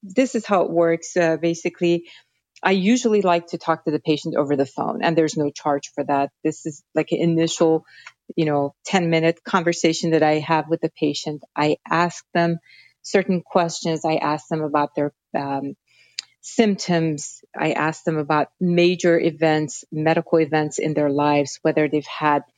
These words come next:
D V Ts or history of breast cancer or whatnot. And then I explain to them if, if, uh, if I feel that they're good candidates, then I explain to them about my services.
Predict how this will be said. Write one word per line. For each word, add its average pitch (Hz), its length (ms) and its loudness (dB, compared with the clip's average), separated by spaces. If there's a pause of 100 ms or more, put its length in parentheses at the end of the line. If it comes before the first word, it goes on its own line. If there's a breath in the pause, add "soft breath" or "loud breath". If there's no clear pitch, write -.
(440 soft breath)
D 190 220 4
V 175 180 4
Ts 160 500 2
or 131 460 2
history 151 380 -4
of 139 140 -8
breast 180 400 2
cancer 151 460 -4
or 143 120 -2
whatnot. 151 500 -6 (840 loud breath)
And 190 140 4
then 190 120 4
I 180 100 2
explain 220 680 0
to 196 100 2
them 165 300 0
if, 160 260 -2
if, - 400 -4
uh, 160 380 2 (180)
if - 180 -2
I 165 80 2
feel 202 300 2
that 180 260 0
they're 170 160 4
good 165 240 -2
candidates, 165 680 0
then 165 100 -2
I 151 80 0
explain 160 560 -4
to 165 100 -4
them 151 280 -2
about 147 280 -2
my 147 160 -2
services. 160 800 0